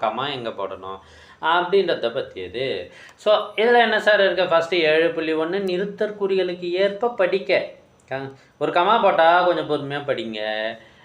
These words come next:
ஆ, ஒரு ஃபுல் ஸ்டாப்னா நிறுத்துங்க. இதுதான் நிறுத்தற்குறிகளுக்கு ஏற்ப படிக்கிறது.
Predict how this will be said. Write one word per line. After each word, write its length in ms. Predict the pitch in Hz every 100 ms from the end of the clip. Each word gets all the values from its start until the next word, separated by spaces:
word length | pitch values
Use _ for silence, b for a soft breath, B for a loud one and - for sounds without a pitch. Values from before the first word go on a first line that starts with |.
| _
ஆ, 720 | 135 135 131 131 135 135 123 - - _
ஒரு 240 | 180 185
ஃபுல் 160 | 185 220 -
ஸ்டாப்னா 400 | 220 190 160 170
நிறுத்துங்க. 880 | 160 135 127 127 101 98 98 98 - -
இதுதான் 540 | 147 139 139 180 226
நிறுத்தற்குறிகளுக்கு 800 | 170 127 147 123 117 98 95 95
ஏற்ப 500 | 101 98 - 170 220
படிக்கிறது. 360 | 127 98 92 90